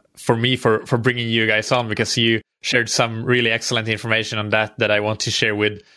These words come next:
my audience as well. But, uh, let's first, uh, introduce you guys. So, uh, uh, you can start, John. Who are you? And, and then we'll go with Chris and then Flow Cycling.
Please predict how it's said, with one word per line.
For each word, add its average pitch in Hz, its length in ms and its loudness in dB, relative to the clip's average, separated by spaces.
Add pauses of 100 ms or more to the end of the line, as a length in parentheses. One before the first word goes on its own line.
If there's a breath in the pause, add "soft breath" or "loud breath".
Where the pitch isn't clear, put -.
(180 soft breath)
my 117 220 2
audience 110 420 0 (100)
as - 360 0
well. 117 440 2
But, 117 400 0
uh, 120 220 2 (320 loud breath)
let's 135 340 2
first, 143 540 2
uh, 120 240 4
introduce 127 580 0
you 123 220 4
guys. 110 340 0
So, 113 600 2
uh, 110 260 2 (260)
uh, 117 160 2 (140)
you 139 80 -4
can 135 120 0
start, 139 320 2
John. 120 460 0 (120)
Who 131 160 4
are 120 100 6
you? 123 320 2
And, 113 280 0
and 120 360 -2 (160)
then 123 220 0
we'll 120 260 4
go 117 240 -2
with 113 160 -2
Chris 151 300 0
and 113 120 -2
then 113 140 0
Flow 120 260 2
Cycling. 113 520 -2